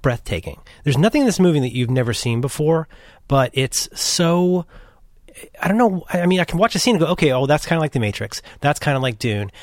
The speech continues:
You know, that's kinda like this. That's kinda like that." But even still, I went like, "Yeah, that's like Dune, but that's kinda better." Like, "Oh, that is, that is a little like, this is like Brazil. This is like Jodorowsky's Dune, but, like, this one made it on the screen." I mean, the spectacle,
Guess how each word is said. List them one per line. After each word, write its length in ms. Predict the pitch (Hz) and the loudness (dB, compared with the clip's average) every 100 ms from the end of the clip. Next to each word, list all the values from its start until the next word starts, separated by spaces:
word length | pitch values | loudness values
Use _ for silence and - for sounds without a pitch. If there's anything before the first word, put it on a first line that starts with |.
| - | -10
You 80 | 131 | -4
know, 160 | 120 113 | -2 0
that's 220 | 135 - | -2 0
kinda 180 | 165 139 | -2 0
like 160 | 127 | -2
this. 140 | 117 107 | -4 -4
That's 160 | 143 | -4
kinda 160 | - 127 | -2 -4
like 140 | 110 | -2
that." 220 | 120 101 - - - | -2 -4 -6 -12 -2
But 140 | 165 | 0
even 200 | 208 220 | 2 0
still, 360 | 202 - 277 208 135 | 0 2 2 2 2
I 80 | |
went 180 | 151 151 | 0 0
like, 100 | 147 139 | -2 -2
"Yeah, 160 | 156 | 0
that's 180 | 226 - | 0 0
like 160 | 220 107 | -2 2
Dune, 220 | 202 220 | 2 2
but 60 | 131 | 0
that's 100 | - | -2
kinda 240 | - 165 | -2 -2
better." 400 | - 110 - - - - | 0 -2 -2 -10 -20 -6
Like, 240 | 131 117 - 120 | -4 -4 -8 -2
"Oh, 140 | 185 247 | 0 2
that 160 | 269 | 2
is, 160 | 294 240 | 0 2
that 120 | 226 | 0
is 120 | 254 | 2
a 40 | 208 | 2
little 220 | 160 139 | 2 2
like, 240 | 131 113 | 0 0
this 220 | 151 147 151 | -2 -2 -2
is 200 | 196 190 | -2 0
like 160 | 135 | -2
Brazil. 280 | 123 107 104 | 0 0 0
This 160 | 131 - | 0 0
is 180 | 180 | 0
like 140 | 160 120 | 0 0
Jodorowsky's 600 | 139 120 117 131 - 95 | 0 2 0 0 -6 -2
Dune, 360 | 143 156 98 - - - - | 0 0 -2 -8 -18 -14 -4
but, 100 | 147 | 0
like, 300 | 131 - 151 | 0 -2 -2
this 180 | 156 - | 0 2
one 140 | 127 | 2
made 140 | 117 110 | 2 0
it 60 | |
on 80 | 107 | -2
the 80 | 92 | -4
screen." 500 | - 151 151 95 107 - - - - - - | -2 0 0 -4 -10 -18 -20 -20 -20 -10 -2
I 60 | |
mean, 160 | 135 135 | 0 2
the 100 | 120 | 0
spectacle, 840 | - - 190 - 160 - - - | 0 0 -2 -2 -6 -6 -12 -14